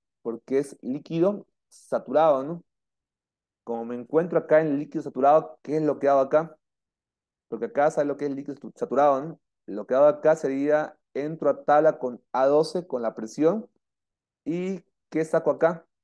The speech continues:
La entalpía número tres, ¿a qué es igual? Es igual a la entalpía del líquido, entalpía del líquido. ¿Cuánto vale acá la entalpía líquido? Voy a la tabla A doce.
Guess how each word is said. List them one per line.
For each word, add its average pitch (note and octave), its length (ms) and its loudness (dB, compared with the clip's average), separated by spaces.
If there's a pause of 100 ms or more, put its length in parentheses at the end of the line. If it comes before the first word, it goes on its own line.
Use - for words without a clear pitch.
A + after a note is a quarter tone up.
(840)
La A#2+ 100 -2
entalpía D3+ 720 -2
número D3 480 -4
tres, D3+ 480 -2 (120)
¿a - 100 -16 (120)
qué C#3+ 120 -6
es D3 180 -10
igual? C3+ 420 -2 (800)
Es B2 200 -10
igual D3 460 2
a A#2 40 -4
la B2 80 -2
entalpía B2+ 680 -4
del E3 400 -2
líquido, C3 580 -4 (300)
entalpía C3+ 720 -2
del B2+ 140 0
líquido. C#3+ 320 -8 (280)
¿Cuánto D#3+ 300 -2
vale D#3 120 4
acá D3+ 140 2
la D3+ 60 2
entalpía C3+ 380 -4
líquido? C#3+ 400 -6 (640)
Voy B2 220 2
a B2+ 100 2
la - 80 -6
tabla C#3+ 480 2
A A#2+ 120 -2
doce. C#3 360 -2